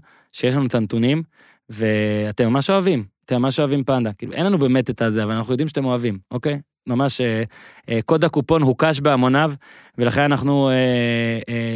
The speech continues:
כל מבצע חדש נעדכן אתכם, אבל למי שלא מכיר, אה, פנדה זה, אה, יש להם בפנדה זי זי סי או איי אל גם מזרנים וגם מיטות וגם כריות ומלא מלא דברים, וכל מה שאתם אוהבים באתר שלהם, פנדה זי זי זי, אמרתי כבר,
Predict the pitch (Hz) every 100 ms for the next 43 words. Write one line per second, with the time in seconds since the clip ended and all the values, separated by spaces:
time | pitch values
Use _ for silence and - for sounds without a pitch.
0 | 113 151 151 135 - 135 139 131 131 117
1 | - 139 131 135 120 113 117 127 135 131
2 | 131 120 151 135 113 - - _ - 120
3 | 117 117 113 - 139 139 139 135 - 113
4 | 120 117 117 - 117 113 110 104 123 120
5 | 131 123 113 127 127 120 120 117 117 110
6 | 123 120 120 120 120 - - - 123 135
7 | 135 - 139 123 127 123 120 113 120 127
8 | 139 - 123 107 120 131 123 139 131 123
9 | 113 120 135 139 123 110 104 107 - _
10 | _ _ - - 190 208 180 151 143 135
11 | 156 131 113 156 165 139 113 117 117 _
12 | _ - 120 113 113 113 110 143 110 120
13 | 147 110